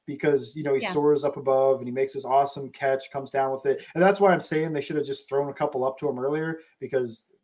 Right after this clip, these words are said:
Speaker 1: look, I trust T to come down with those more often than the corner. So why not? I mean,
Speaker 2: Why
Speaker 1: <laughs>
Speaker 2: not?
Speaker 1: that
Speaker 2: I
Speaker 1: when you're
Speaker 2: mean
Speaker 1: down two scores, I just think, why not? You know, like, what, what difference does it make to stand there and, you know,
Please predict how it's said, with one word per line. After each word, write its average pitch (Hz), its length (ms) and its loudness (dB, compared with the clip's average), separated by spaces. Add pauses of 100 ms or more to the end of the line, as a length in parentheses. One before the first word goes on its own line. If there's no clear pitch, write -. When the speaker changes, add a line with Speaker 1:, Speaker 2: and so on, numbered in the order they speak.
(100)
Speaker 1:
look, 143 180 -2
I 123 80 -2
trust 143 320 -4
T 151 140 -6
to - 60 -12
come 135 140 -4
down 139 180 4
with 135 100 -8
those 127 340 0
more 131 220 -2
often 131 360 -2
than 127 200 -8
the 117 60 -12
corner. 139 420 -4 (480)
So 123 360 -6 (200)
why 143 180 2
not? 147 380 4 (100)
I 127 80 -6
mean, 139 220 -4
Speaker 2:
Why 262 120 2
Speaker 1:
<laughs> - 20 6
Speaker 2:
not? 311 240 4 (600)
Speaker 1:
that 156 180 -4
Speaker 2:
I 185 40 2
Speaker 1:
when 170 160 6
you're 147 80 4
Speaker 2:
mean 127 100 6
Speaker 1:
down 180 160 6
two 196 160 2
scores, 139 480 2
I 123 60 -6
just 123 200 -8
think, 135 200 -2
why 127 160 -2
not? 123 320 -2
You 123 100 -4
know, 127 140 -8
like, 127 240 -6
what, 143 240 -4 (120)
what 156 280 -2
difference 170 320 -4
does 147 160 -10
it 113 80 -14
make 127 240 -10
to 120 320 -6 (100)
stand 135 420 -4
there 123 340 -6
and, 110 140 -8 (380)
you 139 80 -14
know, 123 160 -6